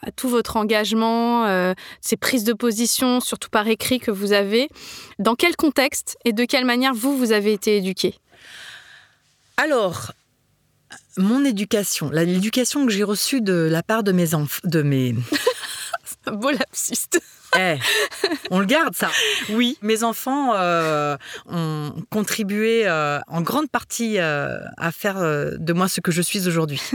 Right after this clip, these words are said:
Speaker 2: <laughs> C'est indéniable. Alors, l'éducation que j'ai reçue de la part de mes parents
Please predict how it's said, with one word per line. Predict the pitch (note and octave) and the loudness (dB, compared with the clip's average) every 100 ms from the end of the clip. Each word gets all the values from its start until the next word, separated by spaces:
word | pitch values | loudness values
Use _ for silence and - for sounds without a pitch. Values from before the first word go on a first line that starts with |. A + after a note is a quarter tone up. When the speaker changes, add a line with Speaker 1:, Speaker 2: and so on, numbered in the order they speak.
| A#3+ | -4
Speaker 2:
<laughs> | A#3+ - | -4 -6
C'est | - - - | -8 -4 0
indéniable. | B3+ A3 E3+ C3 C#3+ E4+ E4+ D#4 - - - | 2 2 0 -2 -6 -8 -8 -8 -10 -10 -6
Alors, | - G3 E3 | -2 0 2
l'éducation | G3 C4+ D#4 D4 C4 - E4 | 0 0 0 0 -2 -4 -2
que | C#4 | -2
j'ai | G#3 | 0
reçue | G3+ G#3+ - | 0 -2 -2
de | B3 | 0
la | F#3+ | 0
part | F3 A3+ | 0 -2
de | F#3+ | 0
mes | E3+ | -2
parents | E3 D#3 F3 B3 C#4 | 0 -2 0 2 0